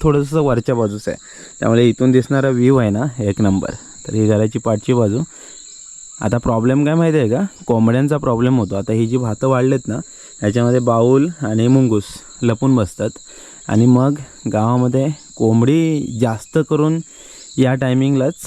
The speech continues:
ते लोकं पकडतात, कारण त्यांना पटकन लपायला पण भेटतं. तर हा घराचा पाठचा परिसर पूर्ण असंच वाडी दिसतंय बघा. तिकडे ते नवीन नानाचं घर पण दिसतंय आणि या बाजूला खालच्या बाजूला गोधडी.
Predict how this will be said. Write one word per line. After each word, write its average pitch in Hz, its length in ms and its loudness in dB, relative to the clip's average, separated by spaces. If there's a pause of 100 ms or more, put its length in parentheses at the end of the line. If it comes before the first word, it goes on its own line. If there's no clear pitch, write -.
(300)
ते 120 100 2
लोकं 117 180 0
पकडतात, 120 480 -4 (200)
कारण 113 180 0
त्यांना 120 280 0 (100)
पटकन 135 300 -4
लपायला 123 400 0
पण 135 180 0
भेटतं. 120 360 -2 (1080)
तर 113 120 -2
हा 113 140 0
घराचा 120 320 -2
पाठचा 120 360 -4
परिसर 117 380 -2
पूर्ण 113 300 -2
असंच 113 280 -2
वाडी 120 200 0
दिसतंय 113 320 -2
बघा. 104 280 -4 (320)
तिकडे 123 220 -6
ते 113 400 0
नवीन 113 400 2
नानाचं 107 420 0
घर 113 160 0
पण 113 200 -4
दिसतंय - 360 -4 (840)
आणि 107 200 2
या 107 100 2
बाजूला 110 340 0
खालच्या 104 280 -2
बाजूला 107 260 0
गोधडी. 110 400 0